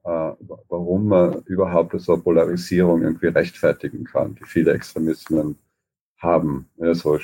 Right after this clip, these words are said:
ganz starkes Freund-Feind-Schema, Schwarz-Weiß-Denken. Um sowas aufrechtzuerhalten und so ein Freund-Feind-Schema, brauche ich auch bestimmte Mythen, die erzählt werden.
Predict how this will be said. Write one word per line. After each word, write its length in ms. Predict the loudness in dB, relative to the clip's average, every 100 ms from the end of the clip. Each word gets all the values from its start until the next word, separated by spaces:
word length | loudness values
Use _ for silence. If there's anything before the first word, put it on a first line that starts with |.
| -2
ganz 260 | -4 -4
starkes 460 | -4 0 0 -2 -14
Freund-Feind-Schema, 1080 | -2 0 2 -2 -2 0 0 -2 -2 -2 -4
Schwarz-Weiß-Denken. 1120 | 2 2 2 2 2 0 -2 -2 -4 -10 -16 _ _ -20 _ _
Um 180 | -12 -2
sowas 280 | 2 2 4
aufrechtzuerhalten 1000 | 0 2 0 2 0 2 2 2 0 -6
und 160 | -6 -10 _
so 140 | -10
ein 120 | -10 -12 _
Freund-Feind-Schema, 1400 | -6 -6 -6 _ _ _ _ -2 0 0 0 0 2 0 -2 _ _
brauche 280 | 0 0 0
ich 100 | 0
auch 120 | 0
bestimmte 440 | -4 -4 -4 0
Mythen, 380 | 2 2 2 -2
die 80 | 0
erzählt 520 | 0 -2 -4 -4 -6
werden. 300 | -10 -10 -14